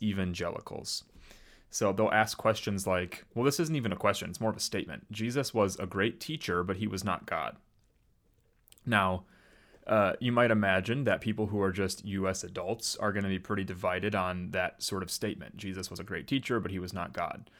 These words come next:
Um, so something like twenty-seven percent of U S adults strongly disagree,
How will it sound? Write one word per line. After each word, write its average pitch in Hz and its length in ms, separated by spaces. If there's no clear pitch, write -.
Um, 90 280
so 101 120
something 120 380
like 92 380
twenty-seven 123 840
percent 95 520
of 90 140
U 101 200
S 101 160
adults 92 560
strongly 104 960
disagree, 92 680